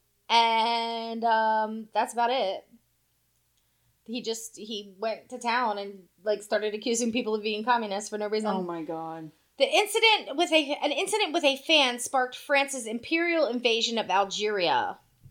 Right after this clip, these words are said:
Speaker 1: In eighteen thirty, France invaded Algeria, beginning more than a century of col-, colonialism.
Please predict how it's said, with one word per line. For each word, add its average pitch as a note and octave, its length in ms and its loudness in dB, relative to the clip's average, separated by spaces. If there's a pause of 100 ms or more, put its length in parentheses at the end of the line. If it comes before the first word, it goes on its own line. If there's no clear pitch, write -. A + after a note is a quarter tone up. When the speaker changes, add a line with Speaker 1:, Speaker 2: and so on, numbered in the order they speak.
(500)
Speaker 1:
In B3 120 -4
eighteen E4 380 2
thirty, E4 260 6
France C#4+ 340 0
invaded A#3 540 0
Algeria, A3 800 2 (380)
beginning B3+ 420 2
more C4+ 240 6
than C#4+ 120 0
a C#4 60 0
century A#3 420 0
of G3 140 -2
col-, G#3 340 -6 (200)
colonialism. F#3+ 1080 0